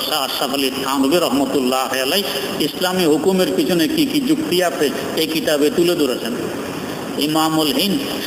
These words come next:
শাহ ওলিউল্লাহ মুহাদ্দিস দেহলভী রহমতুল্লাহ আলাইহি হুজ্জাতুল্লাহিল বালাগা নামী কিতাবে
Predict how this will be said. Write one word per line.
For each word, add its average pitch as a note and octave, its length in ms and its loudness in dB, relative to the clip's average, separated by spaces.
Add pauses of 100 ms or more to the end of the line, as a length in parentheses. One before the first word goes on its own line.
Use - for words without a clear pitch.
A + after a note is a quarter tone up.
শাহ C#3 360 0
ওলিউল্লাহ D#3 520 4
মুহাদ্দিস C#3 720 2
দেহলভী D#3 400 4
রহমতুল্লাহ C3+ 920 2
আলাইহি C#3+ 220 0 (1160)
হুজ্জাতুল্লাহিল E3 1000 0
বালাগা D#3 500 0
নামী C#3+ 380 0
কিতাবে C#3+ 560 0